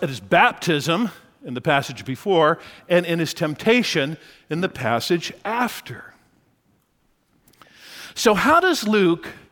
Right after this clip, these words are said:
stitch together these three accounts with the common thread of Jesus' sonship?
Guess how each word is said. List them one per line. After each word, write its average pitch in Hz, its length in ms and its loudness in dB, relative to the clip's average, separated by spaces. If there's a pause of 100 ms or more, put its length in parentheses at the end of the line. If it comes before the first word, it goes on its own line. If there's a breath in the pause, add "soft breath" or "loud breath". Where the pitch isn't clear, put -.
(380 loud breath)
stitch - 580 -2
together 190 600 4
these 160 360 -2
three 214 320 -2
accounts 165 840 -2 (840 soft breath)
with 160 200 -2
the - 80 -4
common 196 580 0
thread 156 800 0 (520 loud breath)
of 160 180 -6
Jesus' 131 640 -4 (100)
sonship? - 880 -10